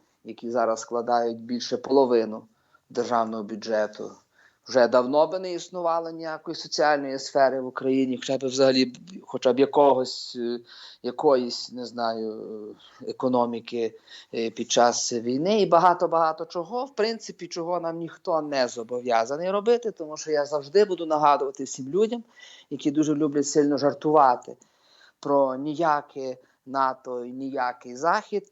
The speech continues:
Я би хотів, е, на-, наголосити, що ті держави,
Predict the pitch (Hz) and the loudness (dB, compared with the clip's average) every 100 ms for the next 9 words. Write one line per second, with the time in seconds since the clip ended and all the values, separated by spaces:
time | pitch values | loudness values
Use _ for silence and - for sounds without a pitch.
0 | - 160 156 147 143 147 151 143 123 131 | -4 0 0 0 -8 -8 -6 -6 -6 -4
1 | 135 127 113 - - - - 127 131 127 | -4 -4 -6 -12 -16 -20 -12 -2 0 2
2 | 127 127 127 - 196 190 165 - 147 135 | 0 0 0 0 0 0 -4 0 0 0
3 | - 170 147 139 123 143 170 180 | 0 2 4 2 4 4 4 0